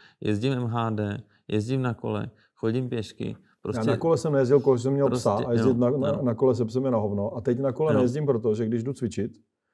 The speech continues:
Speaker 2: tak bych to kolo neměl kam dát. A p-, a paradoxně auto mám kam dát, když jdu cvičit.
Speaker 1: Hmm.
Speaker 2: Takže jako jedu cvičit autem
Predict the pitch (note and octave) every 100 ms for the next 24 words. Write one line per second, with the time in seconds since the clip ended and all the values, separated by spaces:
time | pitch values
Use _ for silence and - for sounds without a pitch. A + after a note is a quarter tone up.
0 | _ - A2+ G#2+ A#2+ B2 B2 B2 A#2+ B2
1 | A#2+ A2+ A2+ - - - B2 - C3 D#3+
2 | D3+ - C#3+ C3+ A#2+ A2 C3 B2+ A#2+ A#2+
3 | A#2 G#2 F#2 E2+ - G2+ G#2 G#2 B2+ A2
4 | G2 - C#3 - A#2+ B2+ A#2+ C#3+ B2+ B2
5 | D#3 F3+ - - - C3+ D3 A2 G2 G2+
6 | G2+ E3+